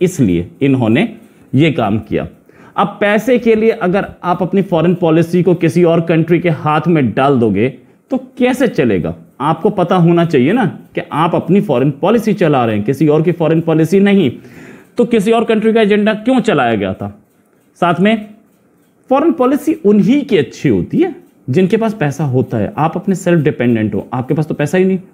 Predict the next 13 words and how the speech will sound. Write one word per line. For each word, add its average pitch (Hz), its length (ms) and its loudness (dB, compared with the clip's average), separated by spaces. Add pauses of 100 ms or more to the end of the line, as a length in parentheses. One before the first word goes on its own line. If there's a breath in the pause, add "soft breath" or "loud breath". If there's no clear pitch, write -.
Dollars 143 380 0
तो 165 80 -2
आप 143 180 0
आईएमएफ़ 131 280 0
से 151 100 -4
मांगते 131 280 -2
फिर 127 160 -4
रहे 139 120 -2
हो, 135 40 -10 (360 soft breath)
फिर 175 100 2
कैसे 170 280 0
होगा? 92 300 0 (500 loud breath)
और 170 400 -4